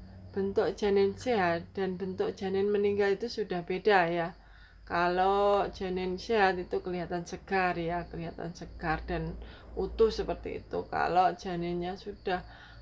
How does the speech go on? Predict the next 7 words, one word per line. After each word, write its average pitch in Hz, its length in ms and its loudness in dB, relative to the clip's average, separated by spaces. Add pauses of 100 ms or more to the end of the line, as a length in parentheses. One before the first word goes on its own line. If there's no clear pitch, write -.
(340)
meninggal 208 800 4
itu 220 280 -6
sudah 196 520 -2 (960)
tidak 190 400 -2 (560)
segar 254 480 6
ya, 202 320 6
sudah 202 320 -2